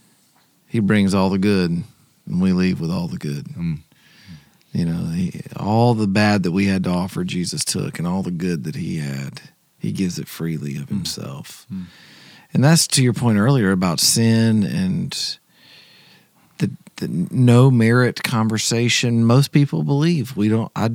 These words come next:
Speaker 1: and I, I do. I don't bring anything that merits my salvation, yet I'm trying to merit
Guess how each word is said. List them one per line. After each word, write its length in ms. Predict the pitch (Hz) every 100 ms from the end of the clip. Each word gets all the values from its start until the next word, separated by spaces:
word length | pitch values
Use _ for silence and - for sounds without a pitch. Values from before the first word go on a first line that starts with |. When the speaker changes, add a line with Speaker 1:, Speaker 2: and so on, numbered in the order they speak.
| - - _ _ -
Speaker 1:
and 140 | 139
I, 180 | 220 240 -
I 160 | 180 185
do. 240 | 95 64 - _ _ _ _ _ - -
I 120 | 156
don't 160 | 175
bring 200 | 135 143
anything 340 | 127 143 151 147
that 80 | 117
merits 360 | 101 104 95 -
my 120 | 90
salvation, 840 | - 87 80 85 95 98 - 64 58
yet 160 | 85
I'm 160 | 78 85
trying 360 | - 104 101 90
to 140 | 85
merit 720 | 82 87 98 101 92 71 -